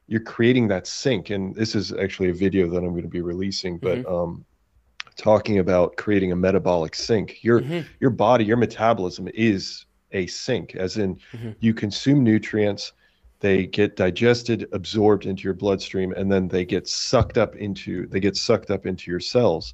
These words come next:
Speaker 2: Mm-hmm.
Speaker 1: And then the cells oxidize them or, or utilize those nutrients and liberate the energy. And that, that's where we get metabolism. So
Speaker 2: Mm-hmm.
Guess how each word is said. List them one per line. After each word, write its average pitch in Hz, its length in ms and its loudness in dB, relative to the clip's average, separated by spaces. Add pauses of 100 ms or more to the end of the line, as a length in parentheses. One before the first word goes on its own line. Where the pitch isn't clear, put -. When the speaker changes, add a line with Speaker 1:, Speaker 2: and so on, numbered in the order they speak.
(100)
Speaker 2:
Mm-hmm. 135 260 -6 (220)
Speaker 1:
And 110 120 2
then 113 140 6
the 101 80 2
cells 104 540 2
oxidize 92 640 -4
them 92 160 -8
or, 85 140 -4
or 87 240 -6
utilize 95 680 0
those 90 240 -8
nutrients 92 640 -6 (100)
and 90 240 -2 (180)
liberate 104 540 4
the - 140 -6
energy. 92 460 -4
And 98 140 0
that, 95 200 2
that's 95 240 -2
where 87 120 -4
we 85 100 -6
get 85 220 -6
metabolism. 92 720 -6 (600)
So 117 220 2 (200)
Speaker 2:
Mm-hmm. - 720 -16